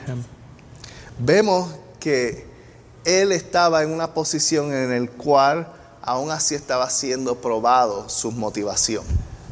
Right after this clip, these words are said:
Speaker 1: And we see here that even in that situation, he was being tested about his motivation.
Speaker 2: Pero Jesús es la pregunta, ¿se podía bajar de la cruz si quería?
Speaker 1: And here's the question, could Jesus, uh, get down from the cross if he really wanted to?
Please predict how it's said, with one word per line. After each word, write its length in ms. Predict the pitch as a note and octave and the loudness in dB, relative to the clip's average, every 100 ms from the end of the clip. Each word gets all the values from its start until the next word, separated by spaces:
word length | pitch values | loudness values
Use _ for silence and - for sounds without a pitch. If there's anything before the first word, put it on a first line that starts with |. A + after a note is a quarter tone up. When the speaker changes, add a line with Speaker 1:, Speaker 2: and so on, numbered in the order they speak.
| - | 0
Speaker 1:
And 160 | D#3 | 4
we 60 | D#3 | 4
see 180 | D#3 F3+ | 4 2
here 240 | E3+ G#3 | 6 6
that 240 | F#3+ D#3+ D3+ | 8 6 4
even 260 | F3 F#3+ | 2 2
in 100 | F3 | 2
that 180 | E3+ F3 | 2 2
situation, 640 | F3+ E3 E3 D#3 D3+ D#3 | 0 0 4 4 4 2
he 60 | D#3 | 4
was 180 | D3+ D3 | 4 4
being 300 | E3 E3 D#3 | 4 4 4
tested 420 | - D#3+ D#3+ D3+ | 4 2 4 2
about 240 | C#3+ C#3+ | 4 4
his 140 | C#3+ C#3+ | 2 0
motivation. 760 | C#3 C#3 C3+ C#3 C#3 - - - - - - - - - - - - - - - - - - | 2 2 4 2 2 -2 -4 -10 -20 -20 -20 -20 -20 -20 -20 -20 -20 -20 -20 -20 -20 -4 4
Speaker 2:
Pero 360 | B2+ A2+ G#2+ - - - - - - - - - | 6 6 2 -2 -18 -20 -20 -20 -20 -20 -20 -10
Jesús 500 | - C3 - F3 E3+ | -2 0 4 6 6
es 80 | D#3 | 6
la 140 | D3 C#3+ | 4 4
pregunta, 500 | C3+ A#2 G#2+ A2 G2+ | 2 2 0 -2 0
¿se 140 | B2+ | -2
podía 360 | B2 A#2 B2+ C#3+ | 0 0 2 4
bajar 240 | D3 D3+ | 4 2
de 80 | D3+ | 0
la 140 | D#3 | 0
cruz 200 | D3+ D3+ - | -2 -2 -2
si 100 | C#3+ | 0
quería? 360 | C#3+ C#3+ G#2 - | 0 0 -2 -4
Speaker 1:
And 140 | E3 E3+ | 4 6
here's 200 | F3+ F3 | 6 4
the 60 | F3+ | 2
question, 440 | - F3+ F3 D3 | 4 4 4 -4
could 240 | - F3+ | 0 0
Jesus, 500 | E3+ G3 G3 G3+ G3 - - | 2 2 4 2 0 -8 -2
uh, 200 | E3 D#3 D#3 | 2 2 2
get 160 | E3+ | 2
down 200 | E3+ E3 | 4 2
from 180 | E3 D#3+ | 0 -2
the 60 | D3+ | 0
cross 360 | - D3+ D3 | 2 2 2
if 160 | D3+ - | -4 0
he 40 | |
really 240 | D3+ D3 C#3+ | 2 4 4
wanted 380 | D3+ D3+ C3 - | 4 2 0 -2
to? 160 | - | -6